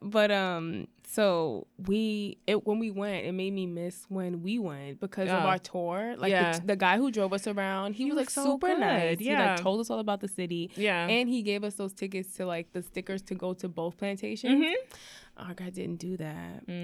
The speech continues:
Speaker 1: So it made me
Speaker 2: Mm.
Speaker 1: sad. I was like, the guy that I, uh, that agent I had was, like, super great, and
Speaker 2: Yeah.
Speaker 1: this guy's subpar.
Speaker 2: Mm-hmm.
Speaker 1: And he was just like, "I'm sorry." I was like, "It's not your fault. It's just,
Speaker 2: Yeah.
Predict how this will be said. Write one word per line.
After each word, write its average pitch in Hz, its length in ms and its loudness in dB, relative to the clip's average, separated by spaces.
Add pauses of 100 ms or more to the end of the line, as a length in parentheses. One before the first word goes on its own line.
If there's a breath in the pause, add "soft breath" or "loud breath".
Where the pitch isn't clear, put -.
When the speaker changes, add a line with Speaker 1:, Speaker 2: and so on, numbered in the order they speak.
Speaker 1:
So 214 80 4
it 208 60 6
made 214 180 2
me 233 100 0
Speaker 2:
Mm. - 80 -4
Speaker 1:
sad. 214 240 2
I 175 60 0
was 185 140 -4
like, 185 200 -4
the 185 100 -4
guy 185 200 -2
that 220 100 -4
I, 202 80 -2
uh, 180 340 -4
that 185 180 -4
agent 170 300 -4
I 156 120 -4
had 151 180 -6
was, 156 220 -6
like, 156 200 -8
super 190 560 -2
great, 147 460 -8
and 185 120 -4
Speaker 2:
Yeah. 175 220 0
Speaker 1:
this 175 120 -2
guy's 156 360 -6
subpar. 170 600 -4
Speaker 2:
Mm-hmm. 139 200 -8
Speaker 1:
And 175 80 -6
he 185 140 2
was 170 120 0
just 160 120 -8
like, 160 220 -8 (960 loud breath)
"I'm 156 200 -8
sorry." 175 220 -4
I 160 40 -2
was 160 80 -6
like, 175 100 -4
"It's - 80 -8
not 277 140 -6
your 269 60 -4
fault. 190 640 -4
It's - 220 -10
just, 175 140 0
Speaker 2:
Yeah. 185 320 0